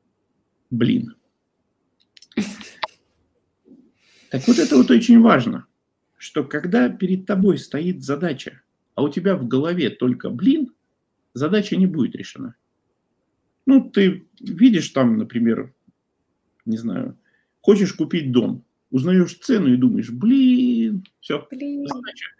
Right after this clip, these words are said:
Speaker 1: дом не будет куплен". Я ей говорю: "Читай задачу снова и останавливайся каждый раз, когда будешь знать, каким вопросом надо задаться".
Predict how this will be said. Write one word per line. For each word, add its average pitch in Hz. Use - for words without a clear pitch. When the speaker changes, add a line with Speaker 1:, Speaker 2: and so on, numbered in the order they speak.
Speaker 1:
дом 269
не 220
будет 135
куплен". -
Я 190
ей 233
говорю: 139
"Читай 208
задачу 147
снова 254
и 131
останавливайся 147
каждый 147
раз, 277
когда 143
будешь 147
знать, 226
каким 131
вопросом 127
надо 123
задаться". 95